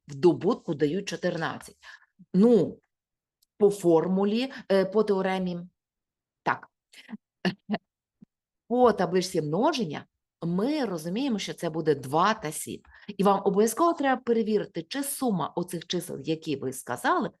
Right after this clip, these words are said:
чи буде дев'ять. Так, два додати сім буде дев'ять. Все, значить, ми знайшли корені квадратного рівняння. Далі тренуємося. Бачите, як швидко? І то я ще дуже багато пояснювала тут.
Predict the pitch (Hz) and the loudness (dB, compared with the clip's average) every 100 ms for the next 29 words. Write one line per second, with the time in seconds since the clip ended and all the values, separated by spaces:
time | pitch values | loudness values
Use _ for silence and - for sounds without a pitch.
0 | _ - 147 143 190 226 226 - 143 160 | _ -2 -2 -2 -2 -2 -4 -6 0 0
1 | 113 - _ _ _ _ _ _ - 294 | 0 -8 _ _ _ _ _ _ 2 4
2 | 247 180 165 156 151 180 285 - 370 226 | 4 0 0 0 -2 -4 -6 -4 -2 0
3 | 196 151 143 135 - - - 349 294 - | 0 0 -2 -4 -12 -4 0 4 4 0
4 | - _ 165 262 247 160 - - 220 233 | -8 _ 2 4 4 -2 -8 0 2 2
5 | 165 147 - 147 196 285 - _ _ - | 0 -4 -4 -2 0 0 -2 _ _ 2
6 | 233 202 160 135 151 233 - _ 156 156 | 6 6 4 -2 -2 -4 -6 _ -2 2
7 | 160 180 165 160 160 _ _ 147 175 147 | 2 0 -6 -8 -10 _ _ 0 0 0
8 | 147 - 85 - _ _ _ _ _ _ | -4 -6 -14 -20 _ _ _ _ _ _
9 | _ _ _ _ _ _ _ - 147 143 | _ _ _ _ _ _ _ -8 -4 -4
10 | - - 131 131 107 - - _ _ - | -6 -10 -10 -10 -12 -14 -16 _ _ -4
11 | 202 262 233 165 - 135 - - 175 202 | -2 0 -2 -2 -2 -4 -4 -6 0 0
12 | 202 170 185 - - - 220 180 165 143 | 2 0 0 -2 -8 -10 -4 0 2 2
13 | 160 160 139 143 147 254 403 220 147 135 | 0 0 -2 -2 2 2 2 0 0 -2
14 | 143 139 135 | -2 -6 -8